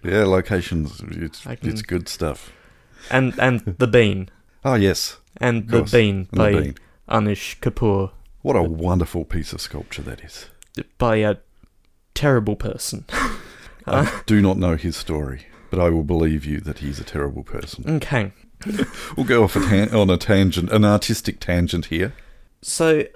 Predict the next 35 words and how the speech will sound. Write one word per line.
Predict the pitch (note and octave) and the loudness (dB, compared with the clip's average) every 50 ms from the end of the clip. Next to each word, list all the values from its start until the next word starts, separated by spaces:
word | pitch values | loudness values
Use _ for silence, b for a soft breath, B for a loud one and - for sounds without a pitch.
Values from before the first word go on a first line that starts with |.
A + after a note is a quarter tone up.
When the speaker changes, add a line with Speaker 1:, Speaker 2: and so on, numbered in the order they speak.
| - _ - | -20 _ -4
Speaker 2:
Anish | - F#3+ A#3+ C4+ C4+ A#3 - - - | 0 0 2 2 2 0 0 -2 -4
Kapoor, | - D#3 - - C3+ A#2+ A2 A2 A#2 A#2+ - - _ _ _ _ _ _ _ _ _ _ _ - | -6 -6 -2 0 0 0 0 0 -2 -4 -6 -10 _ _ _ _ _ _ _ _ _ _ _ 2
there's | F3 E3+ D#3+ | 2 2 2
a | D#3 E3+ | 2 0
substance, | - - G3 G#3+ G#3 - - - - C3+ A#2 G#2+ - - - - - | 2 2 4 2 2 0 -4 -4 -2 -2 -2 -4 -6 -8 -8 -6 -2
uh, | - A2+ A#2 A2+ G#2+ | 0 2 2 2 0
called | - - - C3 B2 A#2 A2 G#2 | -2 -4 -2 0 0 0 0 -2
Vanta | A2 A2 B2+ B2 A#2 A#2 A#2 - - A2+ | -2 0 2 2 2 2 0 -2 -4 -4
Black. | G2+ A#2 A2 G#2 G2+ - - - - - - _ _ _ _ _ _ _ _ - | -2 -2 -2 -2 -2 -4 -8 -12 -16 -16 -18 _ _ _ _ _ _ _ _ -4
Speaker 1:
Oh, | G2 G2+ G#2+ G#2+ G#2+ G#2+ G#2+ G2+ F#2+ - | 0 2 4 6 8 8 8 8 8 8
Speaker 2:
You | A#2 | 6
Speaker 1:
okay. | A2 | 6
Speaker 2:
may | A2 A2 G2+ E2 E2+ F#2 | 6 4 4 4 4 2
have | A2+ | 2
heard | - A#2+ A2 G#2 F2+ | 2 2 0 0 -2
of. | A#2 A2 G2+ F#2 | -4 -4 0 2
Speaker 1:
Right, | A2+ B2+ C3 C#3 C3+ B2 G2+ F#2 | 2 4 4 4 4 4 2 2
so, | - - A#2 G#2 G#2 G#2 A2 - | 0 0 2 2 2 0 -2 -8
right, | - F#2 F2+ F#2+ G2 F#2+ E2+ F#2 F2 | -10 -6 -4 -2 0 0 0 0 -2
okay. | - - D#2 D#2 F#2 A2+ b b b b b b b b b b _ | -2 -2 -2 -2 -2 -6 b b b b b b b b b b _
Speaker 2:
Yeah, | - B2 A2+ A2 | -2 0 2 2
he's, | A2 C3+ E3 E3 C#3+ C3+ | 2 4 2 2 2 2
he's | D3+ E3 D#3+ D3 - - - - | 2 2 2 2 0 -4 -6 0
the, | - C3 B2+ A#2+ - | 2 2 2 2 2
the | - C3 | 0 2
Vanta | A#2 B2+ B2+ A#2+ A#2 - A#2+ | 4 4 4 4 2 0 0
Black | G#2+ A#2+ A2+ A2 A2 - - - - - | 2 2 2 2 2 -2 -8 -18 -6 -2
guy, | - A2+ G#2 G2+ G2+ G2+ G2 F#2+ B B B B B B B B B B B B - - | 0 2 2 2 2 0 -2 -4 B B B B B B B B B B B B -12 -4
which, | - A#2+ C#3 C#3+ C#3 C#3 - - - - - - - | 0 4 4 4 4 2 -2 -6 -6 -6 -6 -4 -2
uh, | - C3+ C3 C3 C3 C3 C3 C3 B2+ B2+ | 0 2 4 4 6 6 6 4 4 4
was | A#2+ C3 C3 B2+ A#2+ - - - - - - | 4 4 2 2 2 0 -6 -10 -10 -4 -2
produced | - D3 B2+ C3 D#3 F3 F3+ E3+ - - - - - - - - - | -2 0 2 2 4 4 2 2 0 -6 -6 -8 -8 -10 -10 -6 -2
in | - C3 C3 | 0 2 2
a | B2+ B2 | 4 4
lab | B2 B2 B2 B2 B2 A#2+ A2 - | 6 6 6 6 6 6 4 2